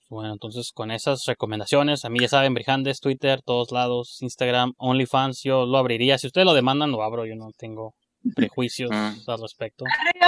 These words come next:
Speaker 3: ábrelo, yo te apoyo.
Speaker 1: Pero no te vas a suscribir, no vas a pagar quince dólares al
Speaker 2: <laughs>
Speaker 1: mes por, por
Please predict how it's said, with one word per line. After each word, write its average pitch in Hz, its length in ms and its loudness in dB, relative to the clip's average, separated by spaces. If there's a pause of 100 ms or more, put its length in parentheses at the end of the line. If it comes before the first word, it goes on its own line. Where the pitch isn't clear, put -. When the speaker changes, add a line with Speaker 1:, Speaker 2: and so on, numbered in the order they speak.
Speaker 3:
ábrelo, 392 320 6 (140)
yo 254 120 2
te 294 80 8
apoyo. 285 400 4 (1200)
Speaker 1:
Pero 127 240 6
no 117 140 0
te 135 80 6
vas 127 100 8
a - 80 2
suscribir, 120 400 0
no 131 80 0
vas 147 120 2
a 131 80 4
pagar 120 200 6
quince 135 280 4
dólares 131 300 6
al - 100 4
Speaker 2:
<laughs> 151 260 6
Speaker 1:
mes 117 120 -10
por, 113 280 -4 (1120)
por 104 280 -6